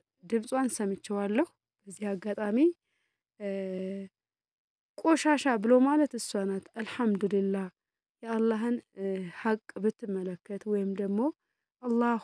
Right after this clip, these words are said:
አክበር" የምትለዋን ትርጉም ብታውቅ ወላሂ፣ እ፣ ሰውነቷ በተርገፈገፈና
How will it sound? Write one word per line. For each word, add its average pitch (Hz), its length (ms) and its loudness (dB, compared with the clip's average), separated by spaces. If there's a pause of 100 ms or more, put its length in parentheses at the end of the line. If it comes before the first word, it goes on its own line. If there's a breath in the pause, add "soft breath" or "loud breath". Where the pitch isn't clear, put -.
አክበር" 190 500 -6 (100)
የምትለዋን 208 840 -4
ትርጉም 214 420 -2
ብታውቅ 254 440 -4 (520)
ወላሂ፣ 196 460 -4 (320)
እ፣ 196 120 -10 (1000)
ሰውነቷ 220 580 2 (140)
በተርገፈገፈና 196 1120 -4